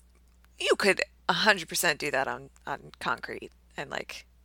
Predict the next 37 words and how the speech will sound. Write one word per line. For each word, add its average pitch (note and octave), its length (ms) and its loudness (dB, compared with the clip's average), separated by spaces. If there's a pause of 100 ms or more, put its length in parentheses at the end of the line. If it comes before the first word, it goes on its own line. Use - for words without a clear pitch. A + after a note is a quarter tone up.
(160)
just - 240 -2
hose E3 340 4
it D#3 120 6
off. C3+ 400 6
You F3+ 80 4
don't F#3+ 100 6
have F3 240 12
to D#3 100 -4
do C#3+ 160 -6
that - 220 0
on C3 100 -4
the - 140 -8
ice. - 400 -2 (1200)
But G1+ 280 -10 (680)
I E3 80 8
guess E3 180 10
they E3+ 140 8
just C#3+ 160 -4
left, - 400 6 (160)
they E3+ 100 2
did, F#3+ 320 10
they A3 200 12
did A#3+ 200 10
that G3+ 320 12
'cause F3 140 -4
they D#3+ 120 4
knew D3 160 -4
people C#3 280 -10
would - 240 -10
get - 160 -4
really - 180 -6
stressed - 400 -4
out - 140 -2
about - 260 -4
eggs - 300 -6
on - 160 -8
ice. - 340 -10